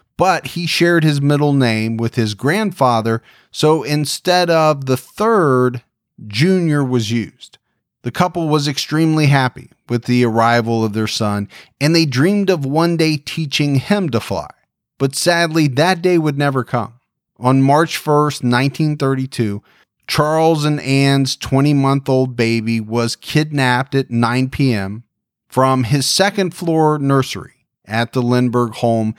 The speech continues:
in Hopewell, New Jersey. The baby's nurse, Betty Gow, reported him missing to his parents at ten P M. Shortly after, the Lindberghs called the Hopewell police.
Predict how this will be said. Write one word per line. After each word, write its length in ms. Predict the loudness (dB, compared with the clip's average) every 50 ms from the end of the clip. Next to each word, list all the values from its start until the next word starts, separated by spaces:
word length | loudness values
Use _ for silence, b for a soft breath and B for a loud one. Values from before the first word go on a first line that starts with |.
| b b b b -2
in 160 | 0 2 2
Hopewell, 600 | 2 2 0 0 0 0 0 0 2 2 2 2
New 200 | 2 2 0 0
Jersey. 480 | 0 -2 -2 -2 -4 -8 -14 -20 _ _ _ _ _ _ _ _
The 80 | -6 -2
baby's 460 | 0 2 2 2 0 0 -2 0 0
nurse, 560 | 2 2 0 0 -4 -8 -16 -18 -18 -18 -20 _ _
Betty 340 | -4 -2 0 0 0 0 -2
Gow, 600 | -2 -2 0 0 2 2 2 0 0 -2 -2 -4 b b b b b _ _
reported 460 | -6 -6 -4 0 2 2 2 2 2
him 240 | 0 2 2 2 2
missing 400 | 0 0 0 0 -2 -2 -2 -4
to 200 | -2 -2 0 0
his 180 | 0 0 0 -2
parents 480 | -2 0 0 0 0 0 -2 -2 -2
at 160 | -4 -6 -4 -4
ten 260 | -4 -2 -2 -4 -4
P 200 | -4 -4 -4 -4
M. 140 | -4 -6 -10 _ _ _ _ _ _ _ _
Shortly 400 | _ -2 0 0 0 0 0 2
after, 380 | 2 2 2 0 0 -2 -2 0
the 140 | 2 2 0
Lindberghs 680 | 2 2 2 2 2 2 2 2 2 2 0 -4 -8
called 420 | -6 -2 0 2 2 2 0 0 0
the 100 | 0 0
Hopewell 540 | 2 0 0 0 -2 -2 0 0 0 0 0
police. 560 | -4 -6 -6 -4 -4 -4 -4 -6 -6 -10